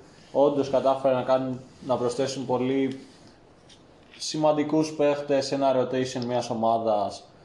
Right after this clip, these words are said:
ε, στο roster τους. Αλλά με τους Wizards, που δεν είναι θέμα μόνο της φετινής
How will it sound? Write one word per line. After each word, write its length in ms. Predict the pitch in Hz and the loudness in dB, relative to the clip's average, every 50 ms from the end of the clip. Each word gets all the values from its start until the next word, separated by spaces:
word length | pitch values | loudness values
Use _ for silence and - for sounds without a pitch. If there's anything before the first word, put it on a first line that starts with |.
| - - - - - | -20 -20 -20 -14 -10
ε, 300 | 127 113 110 113 113 113 | -6 -4 -2 0 0 0
στο 260 | 110 - - 117 117 113 | -2 -2 -2 -2 -2 0
roster 320 | 120 123 120 120 - 120 120 - | 0 -2 -2 -2 -4 -4 -4 -4
τους. 340 | - 135 147 170 - - - - - - - - - - - - - - - - - 143 151 | -4 -4 -4 -6 -6 -10 -14 -20 -20 -20 -20 -20 -20 -20 -16 -16 -16 -14 -10 -4 0 2 2
Αλλά 280 | 151 156 160 170 165 165 165 165 160 160 165 160 160 160 160 160 | 2 4 4 4 4 4 4 4 6 6 6 6 6 4 2 0
με 100 | 165 160 | -2 -6
τους 140 | 160 151 151 | -6 -6 -4
Wizards, 500 | 147 170 185 190 196 202 202 190 - - | -2 0 0 2 2 0 0 -2 -4 -6
που 80 | - 175 | -4 -2
δεν 180 | 165 185 190 | 0 0 2
είναι 120 | 190 190 185 | 2 2 2
θέμα 300 | 185 - 185 175 170 160 | 2 4 4 4 4 4
μόνο 260 | 147 151 151 147 139 | 4 4 2 2 0
της 120 | 139 - | 0 -2
φετινής 440 | - 139 - - 135 143 147 143 147 | -4 -4 -4 -2 -2 -4 -4 -2 -2